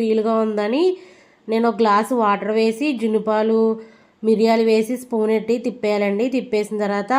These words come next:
ఆ జున్ను పాలు కూడా దీంట్లో పెట్టేసుకోవాలి. గ్యాస్ కూడా మనం సిమ్‌లోని కాదు, హైలోని కాదు, మీడియంలో పెట్టుకోవాలండి.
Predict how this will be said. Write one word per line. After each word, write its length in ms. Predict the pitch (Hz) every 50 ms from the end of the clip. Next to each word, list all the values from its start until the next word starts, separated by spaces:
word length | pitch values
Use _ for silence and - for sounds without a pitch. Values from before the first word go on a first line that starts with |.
| 285 277 262
ఆ 280 | 247 233 226 214 208 202 190 180
జున్ను 220 | 208 208 208 202 -
పాలు 220 | 208 202 202 202 202 202
కూడా 140 | 214 220 226 214
దీంట్లో 300 | 220 208 202 190 202 196 196
పెట్టేసుకోవాలి. 760 | 208 190 196 202 196 196 - - 202 190 185 185 190 196 220 262 311 339 320 339 - - - - _ _ _ - 185
గ్యాస్ 280 | 226 226 226 233 233 233 -
కూడా 180 | 254 247 233 247 247 247
మనం 240 | 240 233 247 269 302 339 320 330 - - - - _ _ _ _ _ -
సిమ్‌లోని 680 | - 262 240 247 240 247 247 247 247 247 247 254 254 247
కాదు, 260 | 247 240 240 233 233 285 330 311
హైలోని 460 | 294 254 226 220 226 226 226 233 233 233 226 233
కాదు, 220 | 214 208 208 277 311 311
మీడియంలో 380 | 294 254 226 220 214 208 220 240
పెట్టుకోవాలండి. 540 | 233 226 - - 190 180 170 165 160 156 143